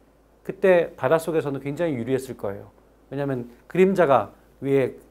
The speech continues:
어떤 큰 물고기가 왔을 때 그림자가 질 테니까요. 영점일 퍼센트의 시각이 무슨 도움이 되냐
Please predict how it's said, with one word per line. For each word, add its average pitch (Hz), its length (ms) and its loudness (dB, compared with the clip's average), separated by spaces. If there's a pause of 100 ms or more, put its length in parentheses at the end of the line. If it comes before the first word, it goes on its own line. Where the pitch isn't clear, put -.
(280)
어떤 123 440 -6
큰 151 520 -6
물고기가 131 380 -2
왔을 107 300 -4
때 123 100 -10
그림자가 143 460 -4
질 - 180 -12
테니까요. 113 520 -12 (460)
영점일 170 540 0
퍼센트의 190 460 -4
시각이 165 400 -4
무슨 127 360 -10
도움이 156 280 0
되냐 127 380 -2